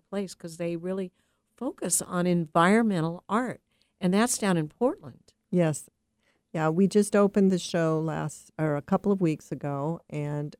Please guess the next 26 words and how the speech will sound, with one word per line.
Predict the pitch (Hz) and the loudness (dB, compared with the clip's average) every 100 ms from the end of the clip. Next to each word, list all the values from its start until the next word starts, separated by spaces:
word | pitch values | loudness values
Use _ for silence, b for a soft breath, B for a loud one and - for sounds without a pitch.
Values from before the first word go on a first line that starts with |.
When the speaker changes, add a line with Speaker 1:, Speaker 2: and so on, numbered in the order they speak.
| - | -8
Speaker 2:
it's | 156 151 | -6 -4
a, | 143 - | -8 -6
an | 160 151 - - | -6 -6 -6 -10
exhibit | 156 165 156 165 | -6 -2 2 2
of | 147 | 0
twelve | - 156 151 165 160 _ _ _ | -4 -2 0 -2 -4 _ _ _
of | 151 - | -8 -4
my | 156 | -2
bird | 156 147 135 - | 0 -2 -2 -6
prints, | - 143 180 - - _ _ _ _ | -8 -6 -6 -8 -18 _ _ _ _
and | 165 | -2
it | 160 | 0
will | 165 | 0
be | 165 170 | 2 2
up | 165 - | 2 0
till | 175 165 | -2 0
August | 151 151 165 - | -2 -4 -6 -8
nineteenth. | 156 151 - - 151 160 - _ _ _ _ - | -10 -10 -12 -12 -10 -10 -14 _ _ _ _ -10
And, | 156 151 156 | -8 -8 -6
uh, | 156 - | -4 0
I | 165 | 0
urge | 175 180 175 - - | 2 2 2 -6 -12
e-, | 156 _ - | -12 _ 0
ev-, | 185 180 - | 2 2 0
everyone | 185 185 170 156 | 2 6 6 4
to, | 156 147 | 0 -6